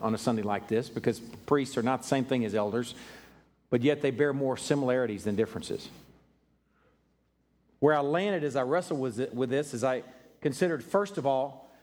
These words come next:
that we're talking about God-ordained leadership. And God-ordained leadership is God-ordained leadership,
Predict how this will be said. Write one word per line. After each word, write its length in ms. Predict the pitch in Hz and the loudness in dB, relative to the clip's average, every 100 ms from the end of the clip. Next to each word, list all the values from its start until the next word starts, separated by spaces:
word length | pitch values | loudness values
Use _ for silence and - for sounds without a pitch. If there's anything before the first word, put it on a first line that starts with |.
| - | -2
that 100 | 147 | 0
we're 80 | 139 | 2
talking 340 | 196 190 175 | 2 2 2
about 220 | 151 143 | -2 0
God-ordained 540 | 151 151 147 139 131 131 | 2 2 0 -2 -2 0
leadership. 460 | 147 131 - 101 - - _ _ _ _ _ _ _ _ _ _ _ - | -2 -2 -6 -8 -10 -20 _ _ _ _ _ _ _ _ _ _ _ -6
And 100 | 117 | 0
God-ordained 460 | 156 180 160 147 135 | 2 2 0 -2 0
leadership 420 | 196 160 139 135 | 0 0 -2 -2
is 100 | 123 | 0
God-ordained 500 | 135 131 127 110 110 | 0 0 0 -2 -2
leadership, 460 | 147 139 - 90 | 0 -2 -4 -12